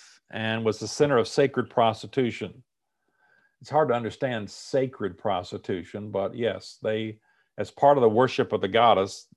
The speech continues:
prostitution was involved. And sexual immorality was really abounded in Corinth. If you, if you go there, as I mentioned, you can see on the stones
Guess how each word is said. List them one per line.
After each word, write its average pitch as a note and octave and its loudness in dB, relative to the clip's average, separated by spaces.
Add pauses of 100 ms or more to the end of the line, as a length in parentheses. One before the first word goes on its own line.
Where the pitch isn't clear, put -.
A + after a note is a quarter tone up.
(140)
prostitution G#2+ -2
was F2+ -10
involved. F#2+ -2 (1200)
And A#2 -2
sexual G3 2
immorality C#3 2
was A2+ -2 (320)
really B2 0
abounded G2+ 0
in F#2+ -12
Corinth. - -2 (420)
If A2 -8
you, G#2+ -8
if A2+ -14
you A#2 -6
go B2 4
there, A#2+ 2 (520)
as A2 -4
I G#2+ 4
mentioned, G#2+ -4 (220)
you A#2+ -6
can A#2 -6
see C#3+ -4
on B2+ -2
the G#2 -4
stones B2 -4